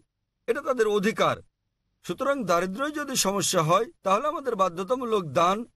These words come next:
অর্থাৎ জাকাত দিয়ে এর সমাধানের উপায় আছে। বিশ্বের সকল ধনী মানুষ যদি জাকাত দেয়, দারিদ্র্য দূর হয়ে যাবে এবং একজন মানুষ আর ক্ষুধার জ্বালায় মারা যাবে না।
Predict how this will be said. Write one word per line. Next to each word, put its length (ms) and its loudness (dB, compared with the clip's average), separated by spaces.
অর্থাৎ 280 0
জাকাত 420 0
দিয়ে 220 -4
এর 180 6
সমাধানের 520 0
উপায় 320 2
আছে। 340 0
বিশ্বের 360 2
সকল 440 0
ধনী 280 0
মানুষ 360 -4
যদি 220 -2
জাকাত 400 0
দেয়, 420 2
দারিদ্র্য 500 -2
দূর 320 -2
হয়ে 200 2
যাবে 280 2
এবং 220 0
একজন 300 -4
মানুষ 280 -2
আর 120 0
ক্ষুধার 320 -2
জ্বালায় 260 0
মারা 240 2
যাবে 280 2
না। 300 0